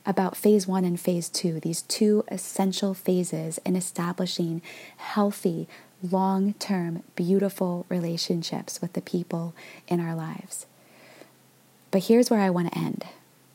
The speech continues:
I wanna hear from you.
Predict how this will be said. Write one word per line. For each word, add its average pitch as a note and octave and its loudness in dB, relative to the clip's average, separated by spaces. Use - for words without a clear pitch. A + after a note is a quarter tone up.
I F#3+ 4
wanna A3+ 6
hear G#3+ 2
from F3+ 0
you. E3 -4